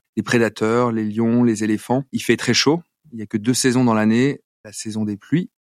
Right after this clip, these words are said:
et la saison chaude. Donc les températures peuvent grimper jusqu'à plus de cinquante degrés sous le soleil. Et ce qui m'a marqué, moi, quand je suis arrivé, c'était, euh, un peu, voilà, l'impression que le soleil est plus grand, qu'il est rouge, avec, euh, toutes les poussières de la terre. Et puis, euh, vraiment ce décor de carte postale où, euh,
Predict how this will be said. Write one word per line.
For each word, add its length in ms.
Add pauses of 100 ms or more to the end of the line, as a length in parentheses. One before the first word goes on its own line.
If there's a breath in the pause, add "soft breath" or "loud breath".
et 100
la 120
saison 300
chaude. 320
Donc 180
les 60
températures 540
peuvent 180
grimper 340
jusqu'à 300
plus 140
de 40
cinquante 300
degrés 540
sous 180
le 60
soleil. 360 (160)
Et 280
ce 80
qui 120
m'a 120
marqué, 260
moi, 140
quand 120
je 80
suis 120
arrivé, 380
c'était, 400
euh, 280
un 800
peu, 60
voilà, 240
l'impression 480
que 80
le 60
soleil 340
est 80
plus 220
grand, 360 (120)
qu'il 180
est 60
rouge, 480
avec, 360
euh, 240
toutes 200
les 80
poussières 720
de 100
la 160
terre. 400 (140)
Et 100
puis, 340
euh, 200
vraiment 260
ce 140
décor 240
de 80
carte 240
postale 400
où, 280
euh, 140